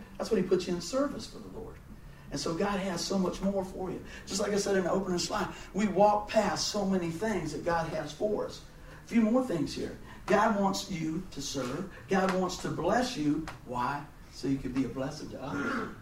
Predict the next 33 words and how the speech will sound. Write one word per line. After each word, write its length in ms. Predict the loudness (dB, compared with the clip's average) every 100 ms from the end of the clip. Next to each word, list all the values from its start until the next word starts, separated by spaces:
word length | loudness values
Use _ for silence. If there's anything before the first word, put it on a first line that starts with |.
| -16 -18 -18 -18 -16 -4
All 80 | 0
right? 220 | 0 0 -4 -10 -12 -10 -10 -10 -8 -2
And 80 | 2
that's, 180 | 2 4
that's 260 | 4 4
a 20 |
big 220 | 4 4 4
word 280 | 6 6
there. 220 | 4 -2 -6 -14 -14 2
That, 200 | 4 6
that, 160 | 6 6
a 40 |
lot 180 | 8 8
of 80 | 8
times 200 | 8 8
we 80 | 4
think, 200 | 4 8
"Oh, 160 | 10
man, 220 | 10 8
what's 180 | 6 4
in 80 | 2
it 80 | 2
for 140 | 4
me?" 440 | 6 8 6 4 -4 -4 6
Well, 160 | 6
what's 280 | 10 8 10
in 120 | 8
it 100 | 8
for 80 | 4
you 220 | 8 10
might 300 | 10 6 4
be 220 | 4 4
because 540 | 2 2 2 2 2